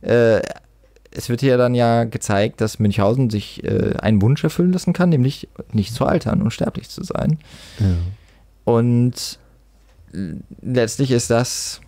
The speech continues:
Speaker 1: naja, das sind ja eigentlich erstmal doch positive Dinge, die dieser Bösewicht ihm dann tut. Er wird, äh, Cagliostro wird auch nicht gefasst, er kann den Häschern entkommen. Allerdings ist er weiterhin einfach auf der Flucht und wir werden ihn nie wiedersehen.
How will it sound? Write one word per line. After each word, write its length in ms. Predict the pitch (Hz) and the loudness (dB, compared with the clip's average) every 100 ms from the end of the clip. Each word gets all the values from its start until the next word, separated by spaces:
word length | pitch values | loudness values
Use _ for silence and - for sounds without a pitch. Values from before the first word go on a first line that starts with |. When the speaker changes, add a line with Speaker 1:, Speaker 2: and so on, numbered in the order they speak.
| - - - - _ _ _ _ - - _ _ - - _ _ _ - _ _ - | -20 -20 -20 -20 _ _ _ _ -20 -20 _ _ -20 -20 _ _ _ -18 _ _ 0
Speaker 1:
naja, 220 | 117 147 | 2 2
das 140 | 107 | 0
sind 80 | 123 | 2
ja 80 | 110 | 2
eigentlich 300 | 107 117 135 | 2 2 2
erstmal 240 | 131 127 | 2 2
doch 120 | 113 - | 0 0
positive 460 | 196 262 - 95 | 0 0 -4 -4
Dinge, 260 | 92 92 90 | -4 -2 -2
die 300 | 101 95 98 - - | -2 -2 -4 -6 -4
dieser 240 | 107 98 95 | 0 0 0
Bösewicht 600 | - 107 98 95 98 - | 0 0 0 -4 -6 -6
ihm 240 | - 107 | -6 -2
dann 200 | 107 104 | -2 -2
tut. 220 | 104 170 147 | 0 0 2
Er 120 | 113 | 0
wird, 180 | 113 - | 0 2
äh, 320 | 113 107 107 | 2 2 0
Cagliostro 400 | - 113 107 117 | 0 -2 -2 -2
wird 120 | 107 | 0
auch 40 | 101 | 0
nicht 160 | 107 | -2
gefasst, 440 | - - 120 - - | -4 -2 -2 -2 -10
er 60 | - | -6
kann 220 | 104 104 | -2 0
den 260 | 104 - - | 0 -2 -2
Häschern 420 | 123 123 113 120 | -2 -2 -4 -4
entkommen. 600 | - 110 - 120 156 185 - _ _ | -4 -8 -4 -2 0 -2 -6 _ _
Allerdings 520 | - 113 120 107 104 | 0 2 2 2 0
ist 120 | 92 | 0
er 100 | 104 | 0
weiterhin 260 | 107 117 110 | 2 2 2
einfach 200 | 98 101 | 2 0
auf 80 | - | 0
der 100 | 101 | 0
Flucht 280 | 151 165 | 0 0
und 120 | - 110 | 0 0
wir 100 | 107 | 2
werden 380 | - - 113 113 | 0 -2 -2 -2
ihn 120 | 107 | 0
nie 120 | 104 | 0
wiedersehen. 460 | 104 - - - | 0 -2 -4 -8